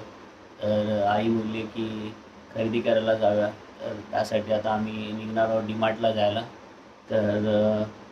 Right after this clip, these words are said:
आम्ही काय काय खरेदी करतो ते मी तुम्हाला ब्लॉगमध्ये दाखवेनच, तर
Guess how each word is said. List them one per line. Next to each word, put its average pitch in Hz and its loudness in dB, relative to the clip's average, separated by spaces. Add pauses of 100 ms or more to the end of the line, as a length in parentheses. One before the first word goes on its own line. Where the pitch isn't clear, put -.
(200)
आम्ही 110 0
काय 107 2
काय 110 0
खरेदी 113 2
करतो 110 -2 (480)
ते 117 -2
मी 113 2
तुम्हाला 113 4 (200)
ब्लॉगमध्ये 110 2
दाखवेनच, 110 0 (640)
तर 110 6